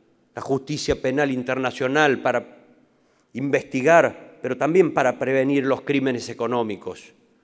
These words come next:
que han generado el despojo, que han generado la miseria, que han generado la injusticia.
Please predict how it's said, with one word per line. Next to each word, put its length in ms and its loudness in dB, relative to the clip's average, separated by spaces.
que 80 -6
han 100 0
generado 540 4
el 120 -2
despojo, 800 -2
que 100 -6
han 100 -2
generado 460 6
la 100 6
miseria, 760 -2
que 80 0
han 80 4
generado 480 4
la 100 4
injusticia. 840 -2